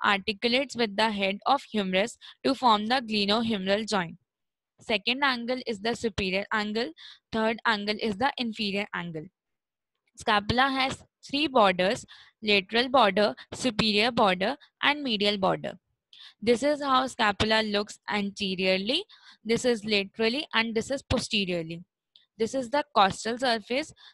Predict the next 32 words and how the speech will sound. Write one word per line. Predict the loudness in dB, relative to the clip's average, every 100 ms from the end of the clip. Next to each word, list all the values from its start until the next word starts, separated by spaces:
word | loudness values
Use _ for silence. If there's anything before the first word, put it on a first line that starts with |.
| -6
This | -6 -4 0
costal | 0 0 -4 -6
surface | 0 -2 -2 -4 -6 0
also | 2 2 0 -2
contains | 0 -2 0 -2 -2 -4
a | -4
fossa, | 2 2 4 0 -4 -2
which | -2
is | -2 -2
known | -2 -2
as | -4 -4
subscapular | -4 -4 -2 -2 0 0 0
fossa. | 0 -2 -2 -10 -12 _ _ _ _ -20 -20 -4
Now, | 2 2 2
this | 0 -2 0
is | -2 2
the, | 2 2 -2 _ _ _ _ _ _ _ _
these | -4 0 0 2
are, | 2 2
this | -2 -4
is | -4
the | -6
superior | -6 -6 -2 0 2
border, | 2 2 2 -2 -4 -20 -10
this | -6 -4
is | -4 -2
supraspinous | -4 0 -2 -2 -2 -2 -4 -4
fossa, | -2 -2 -2 -4 -4
this | -6
is | -6 -4 -4
infraspinous | -4 -4 -6 -4 -4 -2 -6 -4
fossa, | -2 -2 -4